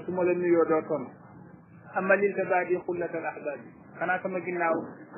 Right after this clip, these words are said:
xaritoo moo la sàppi ba léegi talatoo su-, ku la nuyu sax, talatoo ko wuyu. Tontu gi nag mooy, "قال الحبيب"، soppee bi nee na,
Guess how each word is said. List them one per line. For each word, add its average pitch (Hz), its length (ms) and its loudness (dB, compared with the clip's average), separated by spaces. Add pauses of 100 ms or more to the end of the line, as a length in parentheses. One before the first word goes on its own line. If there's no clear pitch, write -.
(120)
xaritoo 196 400 4
moo 180 180 -2
la 170 100 -2
sàppi 160 360 -4
ba 160 120 -2
léegi 170 340 0 (520)
talatoo 180 440 0
su-, 180 200 -8 (140)
ku - 120 -4
la 175 120 2 (400)
nuyu 165 300 -2
sax, 160 160 -6
talatoo 160 360 -2
ko 156 80 -4
wuyu. 135 260 -6 (2000)
Tontu 143 280 -8
gi 147 100 -4
nag 151 160 -2
mooy, 139 220 -4
"قال 147 300 -2
الحبيب"، 143 460 -2 (120)
soppee 143 300 -4
bi 135 100 -8
nee 135 200 -2
na, 135 100 -6